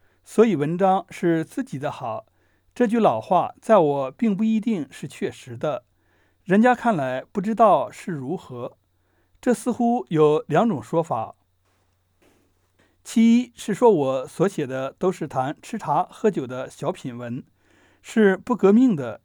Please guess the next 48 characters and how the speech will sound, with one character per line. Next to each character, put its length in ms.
要 220
不 100
得。 300
其 220
二 320
又 100
说 360
可 240
惜 400
少 240
写 320
谈 280
吃 160
茶 300
喝 220
酒 160
的 160
文 200
章， 280
却 180
爱 160
讲 360
那 100
些 400
顾 160
亭 220
林 320
所 200
谓 300
国 180
家 220
治 220
乱 240
之 180
源、 340
生 260
民 400
根 200
本 180
之 160
计， 300
与 140
文 220
学 440
离 120
得 140
太 180
远。 340